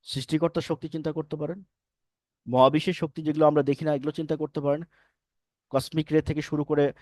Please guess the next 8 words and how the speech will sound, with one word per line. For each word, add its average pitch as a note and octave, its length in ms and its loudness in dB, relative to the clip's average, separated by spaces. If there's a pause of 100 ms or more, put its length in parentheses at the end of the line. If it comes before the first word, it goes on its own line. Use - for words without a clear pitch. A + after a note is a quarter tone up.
(200)
গ্যালাক্সির C#3 460 4
চি-, A#2+ 260 -10 (100)
পাওয়ার C3 240 4
চিন্তা D#3 260 -6
করতে D#3 260 -6
পারেন। D3 260 0 (880)
সোলার C3 280 4
সিস্টেমের E3 440 0